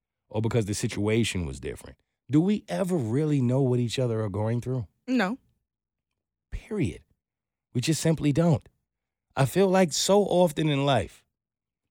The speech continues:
Speaker 1: one person will look at another person and go, "Yeah, but you didn't experience it like this.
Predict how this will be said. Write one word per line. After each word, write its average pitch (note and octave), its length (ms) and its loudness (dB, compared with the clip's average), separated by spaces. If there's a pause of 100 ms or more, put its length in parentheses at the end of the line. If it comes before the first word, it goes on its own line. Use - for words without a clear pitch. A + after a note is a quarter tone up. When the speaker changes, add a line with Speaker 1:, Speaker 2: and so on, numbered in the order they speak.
(120)
Speaker 1:
one E3 280 2
person D#3 400 2
will C3 140 2
look C#3+ 160 0
at C#3 120 2
another B2+ 300 0
person B2 400 2
and A2+ 160 0
go, A2+ 260 0 (300)
"Yeah, A#2+ 180 4
but F#2 160 -4
you F3+ 120 6
didn't B2+ 200 6
experience B2 560 2
it B2+ 80 2
like A#2 220 4
this. G#2 500 0